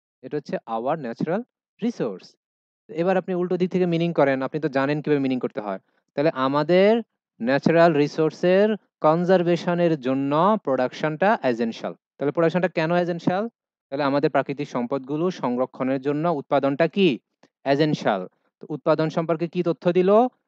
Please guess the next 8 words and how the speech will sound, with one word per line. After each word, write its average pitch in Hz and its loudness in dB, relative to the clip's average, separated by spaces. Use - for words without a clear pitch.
যে 139 -2
কৃত্রিম 220 0
উপাদানগুলোর 175 2
বিভিন্ন 160 0
প্রকারের 185 0
প্রোডাকশন। 104 -4
ঠিক 147 -4
আছে? 208 0